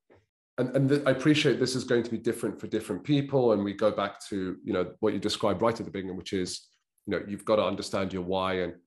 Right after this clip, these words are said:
you know, what you want out of this. So it, I, I, the question I have in my mind is how much time should business leaders, whether you're entrepreneur or, or a leader of a function like sales or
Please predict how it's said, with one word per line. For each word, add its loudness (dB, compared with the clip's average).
you -4
know, 0
what 0
you 0
want 0
out -6
of -8
this. -6
So -4
it, -6
I, -2
I, -4
the -4
question 2
I 4
have 0
in -2
my 2
mind -4
is -8
how 0
much -2
time 0
should -6
business 0
leaders, -2
whether -2
you're -2
entrepreneur 0
or, -6
or -2
a -2
leader 2
of 0
a -4
function -4
like -8
sales 0
or -8